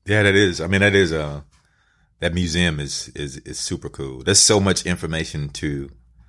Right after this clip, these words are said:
to take in. You know, it's hard to absorb it all. It's just so many different, uh, exhibits to look through. The, uh, the counter is in there. You know, the, um, there's just a lot in there to take a look at. You know?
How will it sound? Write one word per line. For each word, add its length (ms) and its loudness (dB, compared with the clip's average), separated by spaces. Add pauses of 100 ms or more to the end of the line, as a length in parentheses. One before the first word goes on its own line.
(160)
to 80 -10
take 280 0
in. 380 -2 (380)
You 60 -8
know, 120 -2
it's 80 -2
hard 300 4
to 200 0
absorb 400 0
it 80 0
all. 360 -2 (180)
It's 220 -14
just 200 0
so 200 4
many 220 0
different, 320 -2 (580)
uh, 300 -2
exhibits 600 2
to 120 -2
look 260 2
through. 680 0
The, 260 0
uh, 300 -4
the 160 -8
counter 560 2
is 180 -2
in 160 0
there. 520 -4 (120)
You 120 -8
know, 300 -6
the, 280 -2
um, 440 -6 (100)
there's 200 4
just 160 2
a 40 2
lot 440 4
in 160 -2
there 260 -4
to 80 -12
take 180 -4
a 40 -6
look 200 -6
at. 200 -6 (440)
You 120 -8
know? 80 -8